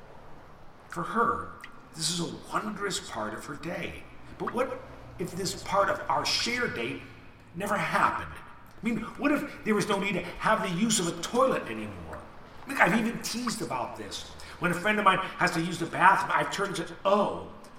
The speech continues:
using the bathroom? <laughs> Ha, how passe.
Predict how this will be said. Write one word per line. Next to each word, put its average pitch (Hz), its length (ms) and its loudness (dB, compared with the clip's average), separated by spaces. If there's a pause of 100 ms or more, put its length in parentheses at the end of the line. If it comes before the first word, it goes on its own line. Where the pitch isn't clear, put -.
(180)
using 208 300 2
the 185 80 0
bathroom? 175 680 4
<laughs> - 200 -14
Ha, - 460 4
how 220 260 6
passe. 160 640 0